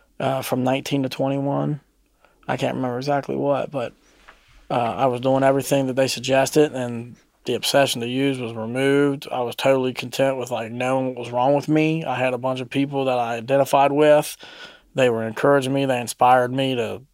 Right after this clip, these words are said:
you know what I mean, make it through hard days. And, you know, I was learning how to work, and I had a license and insurance and a car and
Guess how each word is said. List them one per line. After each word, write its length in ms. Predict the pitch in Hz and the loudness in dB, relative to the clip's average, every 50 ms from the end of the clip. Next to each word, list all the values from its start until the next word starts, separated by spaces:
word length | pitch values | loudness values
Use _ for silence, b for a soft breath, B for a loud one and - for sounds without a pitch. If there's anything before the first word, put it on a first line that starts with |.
| _ - | _ -6
you 120 | 151 139 | -4 -2
know 60 | 127 | -2
what 80 | 120 120 | -2 -4
I 80 | 117 120 | -4 -6
mean, 220 | 123 123 123 123 | -6 -6 -4 -4
make 180 | 120 120 127 120 | -4 -4 -4 -4
it 60 | 117 | -6
through 140 | - 131 127 | -6 -4 -2
hard 280 | 120 127 123 120 113 113 | 0 0 0 0 2 6
days. 640 | 143 147 151 151 147 147 143 147 151 156 147 131 | 8 10 10 10 10 8 6 6 6 4 4 2
And, 800 | 127 117 113 113 113 113 - - - - - - 127 131 131 135 | -2 -8 -10 -12 -14 -16 -16 -18 -18 -18 -16 -14 -12 -10 -6 -4
you 120 | 143 143 | -4 -4
know, 80 | 131 120 | -2 -2
I 160 | 120 120 120 | -4 -4 -4
was 360 | 117 110 110 104 - - - - - | -4 -6 -6 -6 -6 -8 -8 -6 -2
learning 220 | 139 139 135 127 | -2 0 0 0
how 60 | 123 117 | -2 -4
to 60 | 113 | 0
work, 560 | 113 127 147 147 143 143 143 139 139 143 - | 4 6 6 8 8 6 4 2 0 -2 -6
and 300 | - 107 107 110 110 110 | -10 -12 -12 -12 -10 -8
I 140 | 110 113 120 | -6 -4 -4
had 100 | 123 117 | -6 -6
a 40 | 113 | -6
license 680 | 120 123 139 151 151 127 - 139 139 139 143 143 135 120 | -2 2 4 4 4 4 2 0 -2 -4 -4 -6 -8 -8
and 100 | 117 123 | -10 -10
insurance 640 | 131 135 123 - 131 131 131 127 131 139 131 127 | -8 -6 -4 -2 -2 -2 -2 -2 -2 -4 -4 -6
and 80 | 117 101 | -8 -12
a 40 | - | -10
car 600 | - - 127 127 131 135 135 135 135 135 131 127 | -4 0 2 4 4 6 6 4 4 2 0 -2
and 280 | 117 113 113 123 - | -6 -10 -12 -14 -16